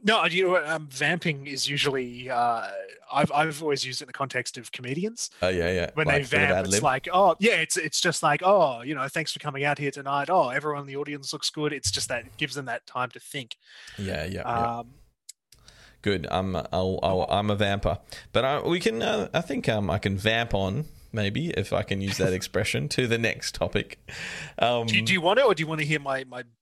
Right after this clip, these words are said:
Speaker 1: bottle cap?
Speaker 2: Oh yeah, give me a,
Speaker 1: fact?
Speaker 2: give me a
Speaker 1: Yeah.
Speaker 2: fact. Um,
Speaker 1: It's not a fact.
Speaker 2: yeah.
Speaker 1: It's a qu-, it, it, it's, well, it's a, it's an open-ended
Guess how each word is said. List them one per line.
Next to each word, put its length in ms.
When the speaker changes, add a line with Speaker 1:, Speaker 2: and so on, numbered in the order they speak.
Speaker 1:
bottle 340
cap? 240
Speaker 2:
Oh 220
yeah, 300
give 180
me 80
a, 220
Speaker 1:
fact? 100
Speaker 2:
give 120
me 80
a 80
Speaker 1:
Yeah. 80
Speaker 2:
fact. 380
Um, 420
Speaker 1:
It's 120
not 80
a 20
fact. 240
Speaker 2:
yeah. 60
Speaker 1:
It's 80
a 60
qu-, 160
it, 120
it, 220
it's, 360
well, 240
it's 180
a, 80
it's 180
an 80
open-ended 480